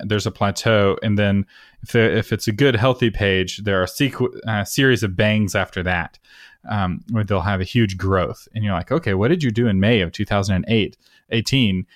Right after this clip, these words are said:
to get such great growth?" And you can kind of learn from people that way of, like, what promotion strategies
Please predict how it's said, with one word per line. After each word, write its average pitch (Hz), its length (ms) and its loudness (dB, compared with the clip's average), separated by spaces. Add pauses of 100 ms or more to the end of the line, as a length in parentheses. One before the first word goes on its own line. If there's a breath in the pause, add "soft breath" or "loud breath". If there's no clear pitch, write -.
(160 soft breath)
to 101 220 0
get 92 240 -4
such - 240 -6
great 101 220 -4
growth?" 101 420 -4
And 101 160 -4
you 98 80 -4
can 104 140 -6
kind 98 160 -4
of 98 100 -2
learn 107 240 4
from 101 200 -2
people 85 520 -4
that 98 260 -2
way 85 300 -6
of, 90 140 -10
like, 87 200 -10
what 104 180 -2
promotion 92 440 -6
strategies 82 720 -6